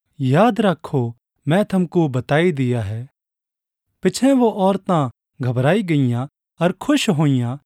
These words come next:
तो जिधी वो कबरी ते भज्जिक ना चेलें दौर इस बाता की खबर देने गईयां। जिधी यीशु उनथे आई मिलया और कहा, "थमको शांति मिले।" और उनुर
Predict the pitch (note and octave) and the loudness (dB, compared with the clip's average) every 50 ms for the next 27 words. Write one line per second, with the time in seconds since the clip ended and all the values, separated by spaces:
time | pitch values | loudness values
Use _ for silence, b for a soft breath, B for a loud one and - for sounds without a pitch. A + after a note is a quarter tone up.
0 | _ _ _ _ _ - C#4 C#4 G3+ D#3+ F#3 G3 E3+ A3 B3+ B3+ G3+ G3 G#3 - | _ _ _ _ _ -2 0 0 2 2 0 0 2 4 4 4 4 2 0 0
1 | - G#3 G3 G3 G#3+ G#3+ G3 - F3 C#3+ D3 F3+ E3 D#3 - A#3+ A#3 - E3+ C#3 | -2 -2 -2 0 0 -2 -2 -2 -4 -4 -4 -4 -4 -4 -4 -4 -2 -2 0 0
2 | C3 D3 F3 - _ _ _ _ _ _ - - A3+ A#3 A#3+ B3 B3 A3+ E3+ F3+ | 0 -2 -4 -8 _ _ _ _ _ _ -2 2 4 4 4 4 4 4 4 4
3 | F3+ F#3+ G3+ - _ _ - C4 B3+ - G3+ G3+ A3 G#3+ - - G#3+ G3+ F#3 G3+ | 4 2 2 -2 _ _ -4 -4 -4 -2 0 0 0 0 -2 -2 -4 -4 -2 -4
4 | F#3 - - - E3 E3 F#3+ F#3+ F3 D#3 D3+ C3 B2 A#2 G#2+ G#2+ A2 G#2 G#2 G#2+ | -8 -8 -6 -4 -2 0 0 0 0 0 0 0 -2 -2 -4 -6 -6 -6 -6 -8
5 | C3 D3+ - _ _ _ _ _ _ _ _ _ _ _ _ _ _ _ _ _ | -8 -10 -14 _ _ _ _ _ _ _ _ _ _ _ _ _ _ _ _ _
6 | - C3+ B2+ F3+ F3+ - C4 C4 A#3+ F#3+ E3+ F#3+ F#3+ - - - G3 D3+ C3 B2 | -8 -4 -2 0 4 6 6 6 6 6 6 4 2 0 -2 0 0 2 0 0
7 | - _ _ _ _ _ - G3+ A3 - - A3 A#3+ G#3+ - - E3+ E3+ G3+ A#3+ | -4 _ _ _ _ _ 0 0 0 0 0 -2 -4 -4 -6 -2 0 2 4 6
8 | A#3+ A3 G#3 E3 C#3 B2+ B2+ B2+ C3+ - _ _ _ _ - C3 A#2+ A#2 - - | 6 4 4 4 2 2 0 -2 -4 -6 _ _ _ _ -8 -6 -6 -4 -2 -2
9 | C#3 B2 G#2+ C3+ C#3+ F3+ G#3+ - _ _ _ _ _ _ _ - - F3+ G#3 - | -2 0 0 0 -2 -2 -4 -6 _ _ _ _ _ _ _ 0 2 2 2 2
10 | - - A#3+ G3+ - - - E3+ D#3 D#3+ E3 D3 - F3 D3+ C3+ B2 A#2+ A2+ A2 | 2 0 0 0 0 -2 -2 -2 0 0 -2 -2 -2 -2 0 0 0 -2 -4 -6
11 | A2+ C3 - _ _ _ _ _ _ _ _ _ _ _ _ _ _ _ _ _ | -10 -12 -16 _ _ _ _ _ _ _ _ _ _ _ _ _ _ _ _ _
12 | _ - E3+ F3 G3 - - A3+ B3 C4 B3+ A3+ D#3+ | _ -6 -6 -6 -6 -6 -2 2 4 4 4 4 2